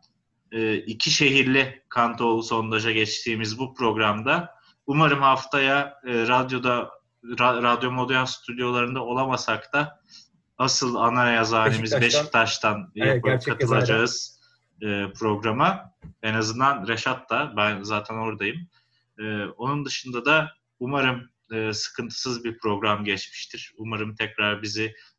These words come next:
Speaker 1: dinlediğiniz için sevinmişsinizdir. Çünkü bir iki, üç hafta en başta konuştuk, bilemiyoruz ne kadar oldu ama öyle bir şeyler oldu.
Speaker 2: Bence
Speaker 1: Yokuz.
Speaker 2: bir, bir veya iki hafta yani.
Speaker 1: Birden kesin fazladır da o bilemiyorum.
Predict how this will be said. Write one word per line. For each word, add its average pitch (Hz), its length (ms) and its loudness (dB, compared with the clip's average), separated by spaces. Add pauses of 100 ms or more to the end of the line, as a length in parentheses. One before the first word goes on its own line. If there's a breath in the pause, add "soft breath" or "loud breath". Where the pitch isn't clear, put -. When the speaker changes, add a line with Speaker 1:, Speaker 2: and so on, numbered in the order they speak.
(140)
Speaker 1:
dinlediğiniz 110 500 -2
için 117 200 -10
sevinmişsinizdir. 113 1120 -4
Çünkü 120 600 -8
bir 110 100 -6
iki, 107 460 -6
üç 110 180 -10
hafta 107 380 -4
en 107 160 -4
başta 104 340 -6
konuştuk, - 440 -12
bilemiyoruz 101 480 -6
ne 95 100 -8
kadar 95 220 -6
oldu 95 280 -4
ama 113 220 -4
öyle 101 140 -2
bir 98 80 -10
şeyler 104 320 0
oldu. 101 420 -4 (240 loud breath)
Speaker 2:
Bence - 160 -2
Speaker 1:
Yokuz. 123 440 0
Speaker 2:
bir, 175 140 2
bir 156 60 -6
veya 156 240 2
iki 147 200 -2
hafta 131 300 -2
yani. 113 240 -6 (600)
Speaker 1:
Birden 147 680 2
kesin 147 320 -2
fazladır 120 640 2
da 131 220 0
o 113 240 -6
bilemiyorum. 113 600 -2